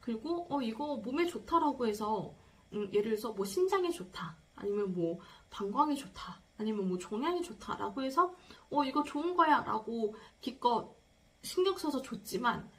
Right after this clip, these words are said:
알고 보니까 그게 우리 아이한테는 안 맞는 경우도 종종 있더라, 있더라는 겁니다. 그래서 영양 관리를 해주실 때에는, 어, 뭐 인터넷에 정보가 워낙 많긴 하지만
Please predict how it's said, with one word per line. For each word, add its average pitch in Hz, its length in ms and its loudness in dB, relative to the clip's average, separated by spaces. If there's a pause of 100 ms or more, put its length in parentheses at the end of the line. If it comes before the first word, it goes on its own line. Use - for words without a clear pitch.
(160)
알고 220 400 0
보니까 220 480 -2 (300)
그게 240 260 -2
우리 226 400 -2 (100)
아이한테는 262 720 0 (120)
안 208 200 2
맞는 320 300 0
경우도 233 540 -2 (200)
종종 208 560 -4
있더라, 202 360 -4 (120)
있더라는 208 760 0
겁니다. - 520 -4 (920)
그래서 262 540 2 (180)
영양 285 380 2
관리를 220 340 2
해주실 320 460 0
때에는, 185 580 0 (320)
어, 180 460 -4
뭐 180 160 -6
인터넷에 339 600 4
정보가 220 680 -4
워낙 285 400 2
많긴 190 360 -2
하지만 220 560 -2